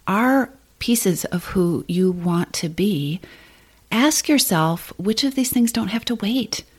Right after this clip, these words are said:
How can you start being her now? How can you start seeing results now? Being the future you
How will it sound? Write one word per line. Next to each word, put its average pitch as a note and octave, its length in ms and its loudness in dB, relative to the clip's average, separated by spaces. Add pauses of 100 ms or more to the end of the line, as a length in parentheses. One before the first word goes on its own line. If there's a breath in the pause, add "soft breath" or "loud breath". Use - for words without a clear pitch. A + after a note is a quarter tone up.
(380 soft breath)
How A3+ 220 0
can B3+ 200 4
you A#3 140 6
start A3+ 280 -2
being G#3 300 2
her G#3 180 0
now? F#3+ 560 0 (340 soft breath)
How E3+ 340 -2
can A3 260 2
you D3+ 240 2
start - 380 -4
seeing C#3 520 0
results D3 800 -8 (320)
now? C#3 420 -4 (1080 soft breath)
Being B3+ 640 6
the G3+ 80 0
future G#3 480 0
you G3+ 460 0